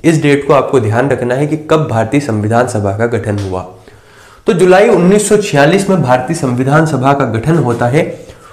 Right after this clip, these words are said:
और संविधान सभा के गठन के बाद यहाँ पर कार्य होना प्रारंभ होता है। शुरुआत में इस संविधान सभा में तीन सौ नवासी सदस्य थे, जो कि कभी-कभी छोटे एग्जामों में पूछा जाता है कि कितने सदस्य इस संविधान सभा में थे, तो थ्री एटी नाइन यानी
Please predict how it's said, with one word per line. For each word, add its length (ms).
और 100
संविधान 580
सभा 320
के 160
गठन 380
के 120
बाद 240
यहाँ 220
पर 140
कार्य 340
होना 260
प्रारंभ 460
होता 220
है। 360
शुरुआत 520
में 120
इस 180
संविधान 460
सभा 300
में 160
तीन 200
सौ 120
नवासी 480
सदस्य 540
थे, 80
जो 140
कि 120
कभी-कभी 560
छोटे 280
एग्जामों 440
में 200
पूछा 240
जाता 320
है 140
कि 100
कितने 340
सदस्य 420
इस 160
संविधान 440
सभा 280
में 200
थे, 60
तो 160
थ्री 340
एटी 260
नाइन 260
यानी 280